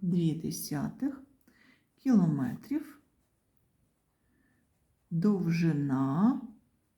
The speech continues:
третьої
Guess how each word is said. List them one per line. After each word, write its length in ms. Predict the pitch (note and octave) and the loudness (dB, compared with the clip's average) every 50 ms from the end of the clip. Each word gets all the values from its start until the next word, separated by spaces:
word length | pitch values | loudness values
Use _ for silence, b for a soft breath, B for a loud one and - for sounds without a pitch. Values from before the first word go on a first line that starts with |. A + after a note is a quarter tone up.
| _ _ _ _ _ _ _ _ _ _ _ _ _ _ _ _ _ _ _ _ _ _ _ _ _ _ _ _ _ _ _ _ _ _ _ _ _ _ _ _ _ _ | _ _ _ _ _ _ _ _ _ _ _ _ _ _ _ _ _ _ _ _ _ _ _ _ _ _ _ _ _ _ _ _ _ _ _ _ _ _ _ _ _ _
третьої 1120 | - G3 F#3 F#3 F3+ E3 D#3+ D3 D3+ D3+ - - - - A#3 A#3 A#3+ B3+ C4 C4+ C#4 D4 | -4 -2 0 0 2 2 0 0 0 -2 -4 -6 -6 0 2 2 4 4 4 2 2 0